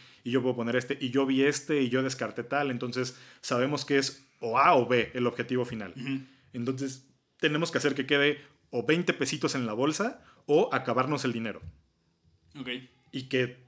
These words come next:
Speaker 1: tengan que planear alrededor de eso para que eventualmente pase así sencillo, eh, pase, pase el, el dinero hasta el final del tianguis.
Speaker 2: Ujú.
Speaker 1: Está pensado para jugarse como una vez con la mano boca arriba, o una vez más bien con el tianguis boca arriba,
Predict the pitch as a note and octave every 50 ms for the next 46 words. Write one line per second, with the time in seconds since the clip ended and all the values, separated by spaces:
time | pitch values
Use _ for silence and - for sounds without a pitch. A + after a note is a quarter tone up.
0 | - - D#3 C#3 C#3+ D3 C#3+ C3 C#3 C3+ - B2 A2+ A#2 B2 B2 A#2+ A#2+ A#2 A2+
1 | A#2 A2+ A2 G#2+ A2 A2+ A2 A2+ A2+ A2+ G#2+ - C#3+ C3 C3 A#2 G2 G2 - -
2 | - G#2+ G2+ G2+ G2 - - - - _ - B2+ B2 A#2+ A#2 A#2 - C#3+ C3 C3
3 | B2+ B2+ B2+ C3 B2+ B2+ C3 C3+ D3 D3 - - - - _ _ - A#2+ A2+ A#2
4 | - - B2 A#2+ A2 - - A#2 A2 G#2+ - A2+ G2+ - A#2 A2+ A2 A2 A2 A2
5 | A2 G#2+ G#2+ G#2+ G2+ - - - A#2+ A#2 B2+ B2 - - - - C#3+ C3+ - D#3
6 | D3+ E3+ - - C3+ B2+ B2+ C#3+ C#3 C3 B2 A#2+ A#2 A#2 A2 - - - - -
7 | C#3 C3+ C#3 C3+ C#3+ C#3+ D3 C#3+ C#3+ C3 C3+ C3 A2 - A#2 G#2+ A2 A2+ A#2+ B2
8 | D#3 D3 C3+ G#2+ - - - _ _ _ _ - _ _ _ - - B2+ B2+ C3+
9 | C3+ C3+ - - - - C#3 - D3 - E3 D#3 D#3 D#3+ D#3 D#3 D#3 C3+ A#2+ A2+
10 | B2 A#2+ A#2+ A#2+ A#2+ - D3 B2 A#2+ A2+ G#2 G#2 - - _ _ _ _ - D3+
11 | D#3 D#3 D3+ C#3 D3 D#3 D#3 D#3 - - - - - _ - C#3 B2+ A#2+ A2+ A#2
12 | A#2+ C3 B2+ A#2+ A#2 - A#2 G#2 A2+ B2+ C#3+ D#3 D3+ C3+ D3 D#3+ D#3+ D3 C#3 C#3+
13 | C#3+ C3 C#3 C3+ C3 C3 A#2+ A2+ G#2 B2 B2+ C3+ C3+ B2+ A#2+ - A#2+ A2 C3 D3+
14 | G3+ B3+ - -